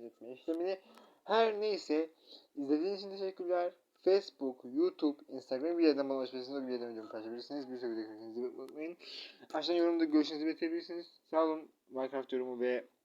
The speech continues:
Lucky Pack yorumunun altında güzel yorumlar için. Ee, eksiklerimi söylerseniz, e, sizin için daha iyi bir şekilde, e,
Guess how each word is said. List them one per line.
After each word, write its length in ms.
Lucky 200
Pack 220
yorumunun 320
altında 240
güzel 260
yorumlar 300
için. 300
Ee, 100
eksiklerimi 640
söylerseniz, 680
e, 380
sizin 300
için 260
daha 240
iyi 160
bir 60
şekilde, 360
e, 300